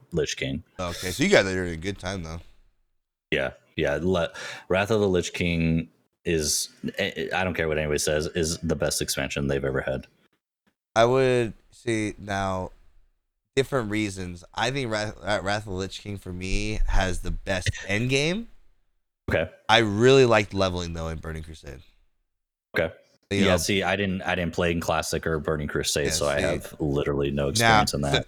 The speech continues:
Speaker 2: so here, here, here, here's, you know, so now also, when you talk about P V P,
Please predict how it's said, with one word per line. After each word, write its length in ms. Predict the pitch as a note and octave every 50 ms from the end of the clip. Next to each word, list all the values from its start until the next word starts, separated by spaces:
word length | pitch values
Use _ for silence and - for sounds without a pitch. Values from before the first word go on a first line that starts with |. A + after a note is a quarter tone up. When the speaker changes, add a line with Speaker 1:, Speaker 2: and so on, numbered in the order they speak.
| - -
Speaker 2:
so 240 | - - C#3 C3+ C3
here, 240 | B2 C3 B2+ A#2 -
here, 180 | - A2 B2+ -
here, 200 | G#2+ B2 B2 -
here's, 260 | G2 A#2 B2 A#2+ A#2 - -
you 220 | G2 G#2+ G2+ G2
know, 140 | F#2 F2 F#2 - -
so 180 | - - - G2
now 180 | G2+ A2 G#2+ -
also, 520 | E2+ A2 B2 A#2 - - F#2+ F#2 F2 - - - - _ _ _ _ _ _ _ _
when 80 | - F#2
you 40 | F2+
talk 120 | G#2+ G#2+
about 180 | G2+ F#2 D#2 -
P 120 | - A#2+ A2
V 140 | G2+ G2
P, 420 | E2+ - B2 A#2+ G#2+ F2+ E2+ G2